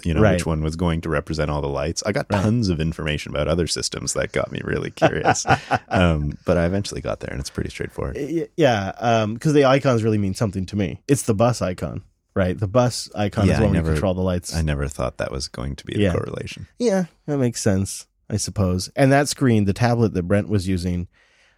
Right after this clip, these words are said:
Speaker 2: uh, it defaults to the climate control when you load up the, when the screen wakes up, because that's what my wife wants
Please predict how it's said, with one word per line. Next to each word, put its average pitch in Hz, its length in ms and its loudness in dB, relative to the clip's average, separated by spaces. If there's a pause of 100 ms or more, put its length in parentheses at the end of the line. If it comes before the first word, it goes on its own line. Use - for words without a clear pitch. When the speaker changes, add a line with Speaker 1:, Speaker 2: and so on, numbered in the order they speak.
(140)
Speaker 2:
uh, 87 400 0
it 107 200 0
defaults 117 760 2
to 92 560 2
the 95 300 0 (140)
climate 110 400 2
control 147 540 0 (520)
when 123 180 6
you 123 120 6
load 110 200 4
up 120 200 -2
the, 92 340 2
when 110 140 2
the 95 60 0
screen 113 300 2
wakes 120 220 -2
up, 131 140 2
because 98 460 0
that's 120 280 2
what 131 160 0
my 101 140 2
wife 95 280 2
wants 87 260 -2